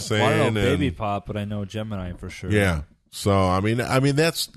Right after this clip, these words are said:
Speaker 2: I mean, those are a couple artists. I mean, there's, there's, there's a lot that came out. I can't think of 'em all, but, uh, it's just,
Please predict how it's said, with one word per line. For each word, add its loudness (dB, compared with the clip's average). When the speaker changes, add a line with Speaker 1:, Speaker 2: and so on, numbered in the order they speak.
Speaker 2:
I 0
mean, 2
those 2
are 2
a 2
couple 0
artists. 2
I 0
mean, 0
there's, 0
there's, -4
there's 0
a 0
lot -2
that -4
came -2
out. -4
I -2
can't 0
think 2
of 0
'em -2
all, -2
but, -2
uh, 0
it's -2
just, 0